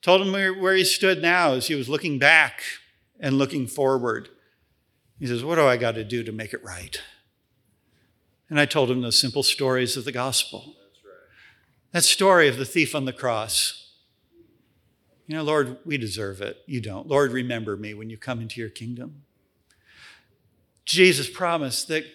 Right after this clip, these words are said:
Speaker 1: God is like that father, just ready with his arms open to welcome that prodigal. That parable of the workers in the vineyard.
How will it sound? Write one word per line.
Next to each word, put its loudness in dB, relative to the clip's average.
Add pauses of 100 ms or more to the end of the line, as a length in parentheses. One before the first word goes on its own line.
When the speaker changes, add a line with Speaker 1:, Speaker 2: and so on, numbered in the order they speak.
(240)
Speaker 1:
God 4
is 0
like 2
that 2
father, 0
just -6
ready 6
with -2
his -2
arms 2
open 6
to 0
welcome 0 (340)
that 4
prodigal. 2 (1500)
That 0
parable 6
of 0
the -2 (520)
workers 4
in -2
the -2
vineyard. -2